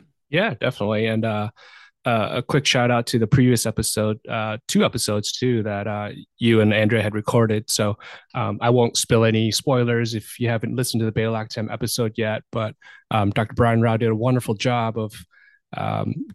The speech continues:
giving us a nice history lesson of how beta-lactams were discovered and, um, you know,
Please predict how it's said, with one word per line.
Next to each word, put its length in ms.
giving 260
us 140
a 40
nice 320
history 340
lesson 360
of 180
how 260
beta-lactams 580
were 80
discovered 680
and, 200
um, 480
you 120
know, 200